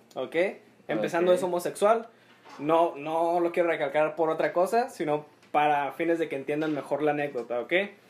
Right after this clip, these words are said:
Speaker 1: Entonces dice, En resumidas cuentas, cuando lo conocí mientras estaba en mi trabajo, este chavo era recepcionista,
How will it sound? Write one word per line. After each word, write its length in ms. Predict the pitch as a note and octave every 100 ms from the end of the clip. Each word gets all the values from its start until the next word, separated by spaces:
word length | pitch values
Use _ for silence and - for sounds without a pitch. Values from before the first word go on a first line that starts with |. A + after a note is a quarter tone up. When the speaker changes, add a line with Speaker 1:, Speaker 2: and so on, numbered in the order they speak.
| - - - _
Speaker 1:
Entonces 320 | F3+ F3+ F#3+
dice, 380 | F#3 F3 E3 D#3+
En 80 |
resumidas 460 | E3+ E3+ F#3 C4+ C4
cuentas, 480 | B3 C4 G3+ D#3+ D#3
cuando 200 | D#3 D3
lo 120 | C#3+
conocí 400 | D3 C3+ - D#3+
mientras 360 | F3 E3+ E3 D#3
estaba 260 | - C3+
en 60 | C#3+
mi 100 | D3
trabajo, 500 | D3+ F3 G3+ G#3 A3+ - -
este 260 | B2 A#2+ C3
chavo 260 | C#3+ C3
era 120 | C3+ C3+
recepcionista, 640 | C3+ B2+ C#3 G#3 G#3+ A3+